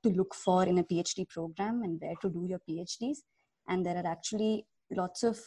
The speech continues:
considerations that are not publicly known. For instance, um, in the U K, all P H D courses are paid courses, which is not the design in the, uh, in Europe. So the Anglo-Saxon design is very different from,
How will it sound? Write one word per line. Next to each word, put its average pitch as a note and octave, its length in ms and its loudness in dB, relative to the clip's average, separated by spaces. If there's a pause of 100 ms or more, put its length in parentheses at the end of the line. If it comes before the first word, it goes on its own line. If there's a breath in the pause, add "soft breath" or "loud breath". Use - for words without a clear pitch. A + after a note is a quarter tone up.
(140)
considerations G3 580 -2
that G#3 120 2
are F#3 60 0
not G3+ 240 -2
publicly G3+ 560 2
known. E3+ 380 0 (500)
For G3+ 100 4
instance, G3+ 640 0
um, F3 300 0 (180)
in G#3+ 140 6
the G#3 60 4
U G#3+ 280 4
K, F#3+ 280 4 (800 soft breath)
all G#3 280 8
P G#3+ 200 0
H - 140 -2
D G3 80 4
courses F#3+ 500 2
are F3+ 160 2 (200)
paid F#3+ 280 4
courses, - 480 -6
which F#3 140 -4
is F#3+ 80 0
not F3+ 240 0
the F#3+ 60 -2
design F3 340 -2
in E3+ 160 -2
the, E3+ 180 -2 (420 loud breath)
uh, - 100 4 (100)
in F#3+ 180 8
Europe. F3 380 6 (300 soft breath)
So G3 200 4
the - 120 2
Anglo-Saxon F#3 640 2
design F#3+ 300 4
is F#3 100 2
very F3+ 240 2
different F#3 400 2
from, F3 360 0